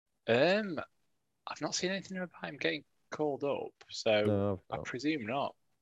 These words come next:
Speaker 2: Yeah.
Speaker 1: Hopefully not, anyway.
Speaker 2: Sharp play for England under, <laughs> over thirty-five.
Speaker 1: <laughs> Over thirty-five, rag over thirty-five league.
Speaker 2: <laughs>
Speaker 1: You never know. They might start it. Um,
Speaker 2: But, uh,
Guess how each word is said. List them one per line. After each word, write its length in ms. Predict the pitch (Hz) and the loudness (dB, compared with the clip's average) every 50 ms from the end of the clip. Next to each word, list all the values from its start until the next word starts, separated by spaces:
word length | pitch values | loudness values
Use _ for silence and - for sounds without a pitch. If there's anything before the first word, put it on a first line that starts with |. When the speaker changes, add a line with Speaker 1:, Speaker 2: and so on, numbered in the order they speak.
| _ _ _ - - | _ _ _ 4 6
Speaker 2:
Yeah. 60 | 113 | 6
Speaker 1:
Hopefully 340 | 120 80 78 87 92 90 87 | 6 6 2 -4 -4 -4 -2
not, 160 | 87 92 110 110 | -2 0 0 0
anyway. 380 | 107 104 98 90 92 95 98 _ _ _ _ _ _ _ - | 0 0 0 0 0 0 -4 _ _ _ _ _ _ _ 0
Speaker 2:
Sharp 380 | - - 123 117 110 107 - | 8 12 12 12 12 12 12
play 220 | - 117 113 104 110 | 12 10 12 12 10
for 300 | 98 - 117 107 98 - - | 10 12 12 12 12 12 10
England 360 | - 104 101 95 95 95 92 95 | 6 6 8 10 10 10 10 10
under, 220 | 95 92 95 95 - - | 10 10 8 8 6 6
<laughs> 80 | - - | 8 10
over 220 | 110 104 92 92 | 12 12 12 12
thirty-five. 540 | - - 104 98 95 - 92 - 98 98 - | 10 10 12 12 12 12 12 12 12 12 12
Speaker 1:
<laughs> 40 | - | 12
Over 100 | 123 - | 10 10
thirty-five, 640 | - 131 120 123 127 131 - 131 117 110 107 101 101 - | 12 12 10 10 10 10 10 12 12 12 10 8 6 8
rag 220 | 123 120 113 113 117 | 10 12 12 12 12
over 220 | 113 110 110 110 | 12 10 10 8
thirty-five 640 | 107 - 117 117 113 113 120 - - 117 113 110 107 101 | 4 8 10 10 10 10 8 8 8 10 10 10 8 8
league. 220 | 95 87 269 311 - - - - - | 10 12 12 12 12 12 10 0 2
Speaker 2:
<laughs> 680 | 285 339 - - - - 247 - - - _ - - - - - _ _ _ _ _ - _ _ _ - - _ _ - - - - - - - - - - - - | 4 6 6 4 4 0 2 2 2 2 _ 0 0 0 0 -2 _ _ _ _ _ -20 _ _ _ -20 -20 _ _ -10 -8 -6 -4 -4 -4 -4 -6 -6 -6 -4 0
Speaker 1:
You 100 | 107 104 | 2 6
never 280 | 101 175 156 147 104 | 6 6 6 6 4
know. 200 | 98 95 92 95 92 - - | 2 2 2 0 -2 -4 -4
They 60 | 113 | 0
might 240 | 107 107 104 104 110 | 2 4 4 4 2
start 340 | - - - 101 101 98 101 - - | 0 0 0 0 0 0 -2 -6 -10
it. 160 | 101 95 - _ _ _ _ _ _ _ _ _ _ _ _ _ - | -10 -10 -10 _ _ _ _ _ _ _ _ _ _ _ _ _ 8
Um, 420 | 127 123 131 131 127 127 123 120 117 104 | 10 12 12 12 12 10 8 4 4 8
Speaker 2:
But, 60 | 98 | 12
uh, 200 | 92 92 90 87 | 12 12 12 12